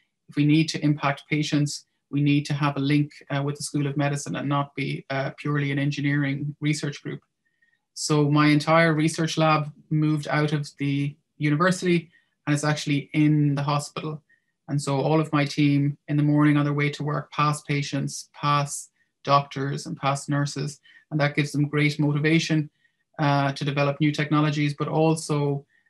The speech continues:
um, really focuses the mind on that translational piece, getting our solutions into the hospital where they can improve, uh, patient care.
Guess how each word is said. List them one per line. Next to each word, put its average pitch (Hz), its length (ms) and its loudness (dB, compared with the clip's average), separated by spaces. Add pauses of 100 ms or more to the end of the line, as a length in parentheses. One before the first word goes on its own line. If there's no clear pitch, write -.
(120)
um, 139 600 0
really 160 260 2
focuses 156 560 -2
the 151 80 -4
mind 147 500 0
on 143 480 0 (260)
that 143 180 -4
translational 147 680 -2
piece, - 460 -8 (500)
getting 147 340 0
our 143 100 0
solutions 143 480 -4
into 147 220 -4
the 143 80 -6
hospital 147 580 -6
where 143 160 -4
they 147 140 -2
can 147 160 -6
improve, 143 640 -4
uh, 151 180 -10
patient 143 480 -6
care. 143 380 -4